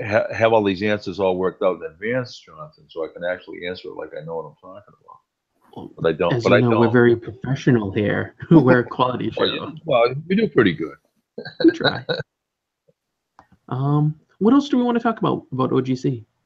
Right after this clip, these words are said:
Speaker 2: We, we leave anything out?
Speaker 1: Uh, yeah, I'm sure we. Oh, yeah, I, I wanted to talk about, uh, Don, Don Higgins, the, uh, the illustrator, was there.
Speaker 2: He's fantastic.
Speaker 1: And, uh,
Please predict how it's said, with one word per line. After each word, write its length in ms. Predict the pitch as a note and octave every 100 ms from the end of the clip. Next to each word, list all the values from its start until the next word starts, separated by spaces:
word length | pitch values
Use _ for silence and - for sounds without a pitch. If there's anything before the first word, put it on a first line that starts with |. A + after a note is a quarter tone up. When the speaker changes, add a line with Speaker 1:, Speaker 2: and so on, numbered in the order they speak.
| _ - - - _
Speaker 2:
We, 240 | C#3 C#3 E3 _
we 300 | C3+ C3+ C3 - -
leave 140 | C#3
anything 260 | C#3+ C#3 C#3+
out? 180 | D#3 - _ _ _ _ _ _
Speaker 1:
Uh, 360 | C3+ C#3+ C#3+ B2+ - -
yeah, 240 | - A2 F2+
I'm 100 | F#2+
sure 200 | - E2+
we. 160 | E2 E2+ B2
Oh, 160 | A#2+
yeah, 160 | D3 G#3
I, 100 | C3+ F#2+
I 140 | A#2
wanted 340 | D3+ F3 D#3+ D3+
to 40 |
talk 220 | D#3 D3
about, 300 | C3 B2 A#2+
uh, 200 | A2 G#2+
Don, 400 | G2 B2+ D3 D#3 C#3
Don 240 | D#3+ F#3
Higgins, 400 | E3 E3 C#3 A2
the, 240 | G#2 G2+ F#2+
uh, 200 | F#2 F2+
the 160 | G#2
illustrator, 580 | C3 D#3 D3+ G#2 F2+ F2
was 240 | E2 D#2+ -
there. 300 | D#2+ D#2 - _ _ _
Speaker 2:
He's 220 | - C#3+ C#3+
fantastic. 580 | A#2 G2+ G#2+ G2+ F#2+
Speaker 1:
And, 80 | G2
uh, 140 | F#2